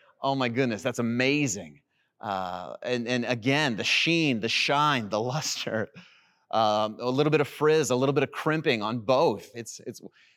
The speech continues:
two very rugged, hardworking individuals, right? And, uh, well, look at that. That guy's wearing a turtleneck. You gotta be proud. Uh, <laughs> and look, both, oh, that's amazing. I wish I had hair like that. Actually, I kinda don't. Um,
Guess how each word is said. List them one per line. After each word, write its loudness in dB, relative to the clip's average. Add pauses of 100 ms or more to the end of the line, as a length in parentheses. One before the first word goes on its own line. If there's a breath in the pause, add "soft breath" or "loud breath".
(400 soft breath)
two 0
very 4
rugged, 0
hardworking 0
individuals, -4
right? -2 (560 soft breath)
And, 0
uh, 2
well, -2
look -2
at -2
that. 0
That -2
guy's 0
wearing 2
a -2
turtleneck. -4
You -12
gotta 0
be -4
proud. -2 (540)
Uh, -4
<laughs> -4
and -10
look, -4 (460 loud breath)
both, 2
oh, 4
that's 0
amazing. 2
I 0
wish -2
I 2
had 0
hair 2
like -2
that. -10
Actually, -4
I 0
kinda -4
don't. -6 (580 loud breath)
Um, 2